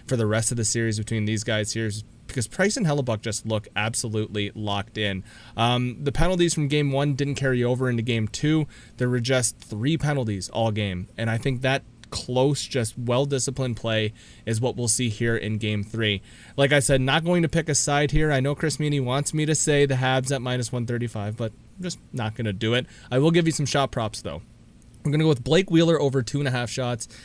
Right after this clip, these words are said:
and we're gonna go with, uh, Nikolai Ehlers over two and a half shots as well, with no Scheifele in the lineup. This offense has to go to other parts completely,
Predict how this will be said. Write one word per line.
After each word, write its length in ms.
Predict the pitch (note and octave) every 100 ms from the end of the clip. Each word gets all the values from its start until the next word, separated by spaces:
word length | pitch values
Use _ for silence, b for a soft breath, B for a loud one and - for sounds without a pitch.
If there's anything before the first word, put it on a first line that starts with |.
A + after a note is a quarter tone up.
| B
and 100 | A#2
we're 80 | B2
gonna 140 | A#2+ A#2+
go 200 | C3 B2
with, 280 | A#2+ A2+ A2
uh, 240 | A#2+ A#2
Nikolai 360 | B2 - C3 B2
Ehlers 380 | B2 A#2+ G#2+ -
over 260 | A#2+ A2
two 160 | G#2 A2+
and 80 | G#2
a 40 |
half 180 | A2 G2+
shots 320 | A#2 G#2+ G2+
as 120 | G2+
well, 260 | A2 G2+ - B B
with 100 | C#3+
no 100 | D#3
Scheifele 460 | A#3 - E3 - C3
in 60 | A#2+
the 60 |
lineup. 460 | G#2+ A2 G#2+ F#2+ -
This 160 | A#2+
offense 360 | C3 C3+ C#3 A#2
has 160 | B2+ A2
to 80 | A2
go 200 | A2 A2
to 200 | A#2+ A2+
other 220 | A#2 A2+
parts 320 | G#2+ A2+ G#2
completely, 640 | - G#2 - G#2+ F#2 F2+